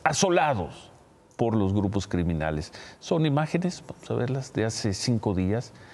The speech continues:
Ahí están las calles desiertas, los comercios cerrados, el abandono. Tres de cada diez negocios, según las autoridades, han cerrado por las extorsiones, porque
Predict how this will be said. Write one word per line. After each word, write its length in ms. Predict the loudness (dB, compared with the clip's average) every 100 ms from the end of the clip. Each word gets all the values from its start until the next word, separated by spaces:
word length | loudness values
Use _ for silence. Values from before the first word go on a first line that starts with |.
| -20 -10
Ahí 80 | -8
están 240 | -4 -2
las 140 | -2 -2
calles 320 | -2 -2 -2
desiertas, 600 | -4 -2 -4 -2 -2 2
los 220 | 0 0
comercios 640 | -4 -4 -4 -6 -6 -6
cerrados, 680 | -4 -4 -2 -4 -6 -8 -4
el 280 | -4 -2 -4
abandono. 720 | -4 -6 -6 -6 -6 -6 -10 -12 -18 2
Tres 380 | 4 6 4 4
de 120 | 2
cada 300 | 4 4 4
diez 300 | 2 2 2
negocios, 480 | 2 2 0 0 0
según 260 | 2 2 2
las 160 | 2
autoridades, 680 | 0 0 2 4 4 2 2
han 120 | 0 0
cerrado 500 | 0 2 0 0 -4
por 200 | -2 -2
las 160 | -2
extorsiones, 840 | -4 -2 -4 0 0 2 2 0 -6 -14 -16 -2
porque 500 | 0 2 2 2